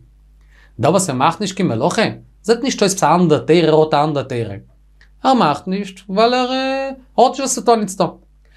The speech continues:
וואס ער נישט קען, דא, אז דא לערנט מגילה דענצמאל. דא לערנט מגילה דענצמאל, איך דא, איז עס גוט, דו. פרעגט ער, עס דארף נאך א פלאץ, קענסטו פרעגן.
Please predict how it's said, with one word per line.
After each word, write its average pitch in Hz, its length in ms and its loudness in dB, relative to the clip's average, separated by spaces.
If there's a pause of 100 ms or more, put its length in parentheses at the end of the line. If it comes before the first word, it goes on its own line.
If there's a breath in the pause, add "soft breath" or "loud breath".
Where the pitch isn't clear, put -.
(140)
וואס 117 180 -6
ער 123 80 2
נישט 214 180 2
קען, 120 160 -2
דא, 170 80 2
אז 123 240 2
דא 185 160 4
לערנט 165 360 0
מגילה 127 360 2
דענצמאל. 131 460 -2 (220)
דא 139 160 2
לערנט 160 180 2
מגילה 170 200 2
דענצמאל, 175 440 2 (280 soft breath)
איך 135 80 -6
דא, 180 140 4
איז 196 120 -2
עס 208 80 -2
גוט, 220 180 4
דו. - 120 -2 (1000 soft breath)
פרעגט 160 240 0
ער, 190 240 4
עס 185 80 4
דארף 180 180 2
נאך 208 220 2
א - 20 2
פלאץ, 220 220 0
קענסטו 180 220 -4
פרעגן. 151 280 -2